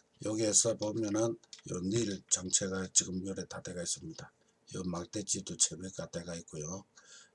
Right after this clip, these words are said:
자, 여러분들 한번 잘 보십시오. 자, 충분히 이해가 됐습니까? 자, 다시 이제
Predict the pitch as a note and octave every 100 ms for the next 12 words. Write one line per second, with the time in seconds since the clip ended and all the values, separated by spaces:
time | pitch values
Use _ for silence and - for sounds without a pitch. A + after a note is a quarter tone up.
0 | - E2 D#2+ - _ _ - _ _ _
1 | - - D#2+ D#2+ D#2 F#2 G#2+ _ _ -
2 | - E2 D#2 - D#2+ E2+ - - _ -
3 | - - - - - F#2 - _ _ -
4 | - - - - _ _ - - - _
5 | _ _ _ _ _ _ - _ _ _
6 | _ _ _ _ _ - F#2 E2+ D#2+ -
7 | - A2+ A2+ G2+ G2+ F#2+ G2+ G2 F#2 -
8 | G2+ F#2+ F#2+ G2+ - _ _ _ - F#2
9 | E2 G2+ A#2+ - G#2 G2+